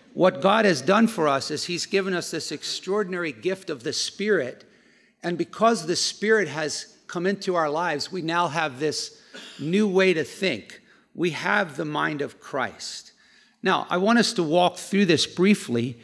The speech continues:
because the point that Paul's gonna make is when we learn to think with the mind of Christ, our lives will be changed into the image of Christ. So let's start in verse ten,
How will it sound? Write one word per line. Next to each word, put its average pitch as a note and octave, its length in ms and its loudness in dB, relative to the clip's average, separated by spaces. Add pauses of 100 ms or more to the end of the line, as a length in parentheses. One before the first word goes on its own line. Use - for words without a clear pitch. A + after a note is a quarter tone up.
(400)
because - 640 0
the D#3 80 0
point A3+ 460 4
that F#3 180 2
Paul's F3 260 2
gonna D3+ 200 0
make F#3 280 2
is C#3 380 0 (220)
when G#3+ 340 4
we G#3 160 4
learn F#3 320 2
to E3 100 -8
think A3+ 440 -2
with E3 180 -6
the D3+ 80 -6
mind C#3+ 340 -2
of B2 160 -8
Christ, B2+ 600 -6 (320)
our D#3 160 0
lives F3 360 0
will E3 100 -6
be C#3+ 140 -6
changed D#3+ 520 -6
into E3 260 -6
the C3+ 160 -8
image D#3 260 -6
of B2+ 140 -12
Christ. - 480 -10 (400)
So - 240 4
let's A#3+ 240 6
start G#3 400 4
in D#3+ 140 0
verse - 520 0 (320)
ten, C#3 440 0